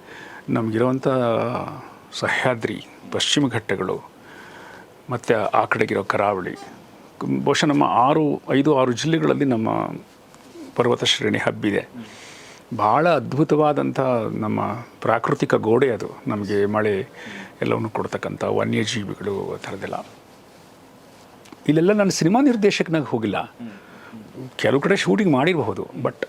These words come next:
ಅದೆಲ್ಲ ಮೀರಿ ಅಲೆಮಾರಿಯಾಗಿ ಹೋಗಿರೋವಂಥದ್ದು, ಅಲೆಮಾರಿಯಾಗಿ ಹೋಗಿರೋದು. ಆಮೇಲೆ ಭಾರತದ, ಆ, ಹೊರಗಿರುವ ಭಾರತದ ಭಾಗಗಳು, ಅಂಡಮಾನ್ ನಿಕೋಬಾರ್ ಇರ್ಬೋದು, ಲಕ್ಷದ್ವೀಪ್ ಇರ್ಬೋದು, ಡಿಯು ಡಾಮನ್ ಇರ್ಬೋದು, ಇವುಗಳು ಕೂಡ ಹೋಗಿದ್ದೀನಿ ನಾನು. ಹ್ಮ್. ಹಾಗಾಗಿ, ಆ, ನನಗೆ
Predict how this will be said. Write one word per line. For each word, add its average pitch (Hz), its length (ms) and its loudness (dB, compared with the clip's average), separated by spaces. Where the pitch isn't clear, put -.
ಅದೆಲ್ಲ 165 280 2
ಮೀರಿ 180 220 4
ಅಲೆಮಾರಿಯಾಗಿ 196 540 4
ಹೋಗಿರೋವಂಥದ್ದು, 107 800 -4
ಅಲೆಮಾರಿಯಾಗಿ 143 500 2
ಹೋಗಿರೋದು. 101 300 -4
ಆಮೇಲೆ 147 160 4
ಭಾರತದ, 139 640 2
ಆ, 123 120 -2
ಹೊರಗಿರುವ 135 500 2
ಭಾರತದ 110 380 -2
ಭಾಗಗಳು, 101 500 -4
ಅಂಡಮಾನ್ 120 360 2
ನಿಕೋಬಾರ್ 98 320 -4
ಇರ್ಬೋದು, 95 340 -4
ಲಕ್ಷದ್ವೀಪ್ 113 500 0
ಇರ್ಬೋದು, - 260 0
ಡಿಯು 120 240 4
ಡಾಮನ್ 101 340 2
ಇರ್ಬೋದು, 95 480 -4
ಇವುಗಳು 170 300 4
ಕೂಡ 180 180 2
ಹೋಗಿದ್ದೀನಿ 107 420 -2
ನಾನು. 95 440 -10
ಹ್ಮ್. 104 440 -8
ಹಾಗಾಗಿ, 120 480 0
ಆ, 113 880 -8
ನನಗೆ 120 540 0